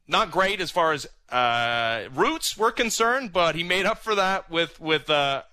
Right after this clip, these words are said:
a pretty good and accurate arm gunning runners out from left field. He had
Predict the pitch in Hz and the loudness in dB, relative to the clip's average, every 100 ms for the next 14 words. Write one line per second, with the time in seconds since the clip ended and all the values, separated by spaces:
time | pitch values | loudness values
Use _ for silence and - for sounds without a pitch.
0 | - 135 131 131 127 - 175 160 127 160 | -4 0 2 0 -2 -2 -2 -2 -2 0
1 | 170 170 147 123 147 165 180 165 - 147 | 0 0 -4 -2 -2 -2 -2 -2 0 2
2 | 156 202 196 139 - 147 151 156 151 139 | 2 0 -6 -12 -2 0 0 -2 -6 -8
3 | - 139 151 156 135 147 175 - - - | -4 0 2 0 0 -2 -2 -10 -20 -20
4 | - 147 143 147 147 - 208 226 226 226 | -4 -2 0 0 0 -6 -4 0 2 0
5 | 202 - - - _ - 170 151 165 165 | -2 -12 -20 -20 _ -4 -2 0 0 0
6 | 160 147 | -4 -8